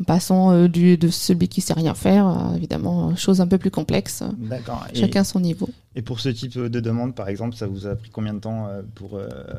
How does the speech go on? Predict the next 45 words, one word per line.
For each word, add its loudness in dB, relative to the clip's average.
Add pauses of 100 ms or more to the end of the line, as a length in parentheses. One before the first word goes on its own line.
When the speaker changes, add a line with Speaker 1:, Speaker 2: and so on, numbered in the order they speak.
(680)
Speaker 2:
bah, 4
par 6
rapport -
à 6
la 6
Speaker 1:
Élaboration. 2
Speaker 2:
problématique -2
et, -4
euh, -6 (160)
et -12
finaliser -4
le, -8
la, -12 (720)
Speaker 1:
Oh, 0
Speaker 2:
le 0
Speaker 1:
bon, 6
euh, 2
pff, -10
je -14
sais -6
pas 2
trop. 6
On 4
a, 6
elle 6
a 6
fait 2
ça 2
en 6
deux 6
fois, 6
euh, 4
ouais, 6
on 4
va 4
dire 4
deux 4
après-midi, 4
euh, 4
peut-être. -4
Speaker 2:
D'accord. 0 (440)
Speaker 1:
La -6
conception, 0
la 4
réalisation, 2